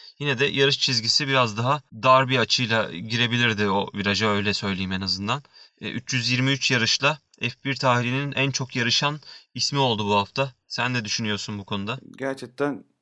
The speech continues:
Speaker 2: e, muazzam bir rekor. Kırılması güç rekorlardan bir tanesi hatta.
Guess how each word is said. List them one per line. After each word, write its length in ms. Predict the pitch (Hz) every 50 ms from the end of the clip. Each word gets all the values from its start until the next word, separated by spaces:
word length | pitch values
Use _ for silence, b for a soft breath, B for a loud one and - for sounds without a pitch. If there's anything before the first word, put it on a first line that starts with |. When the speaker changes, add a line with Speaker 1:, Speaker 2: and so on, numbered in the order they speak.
| _ _ _ _ _ _ _ -
Speaker 2:
e, 60 | 117 113 110 110 110 107 107 107 107 107 107 98
muazzam 640 | 92 98 110 117 117 117 110 107 123 127 123 120
bir 60 | 117
rekor. 420 | 104 104 101 - 120 143 147 - - _ _ _ -
Kırılması 420 | - 110 117 120 117 120 117 -
güç 200 | - 123 - -
rekorlardan 580 | 120 117 117 117 113 107 110 110 110 117 113 110
bir 80 | 110
tanesi 360 | - 120 113 110 110 107 - 113
hatta. 420 | 101 - - - 113 131 151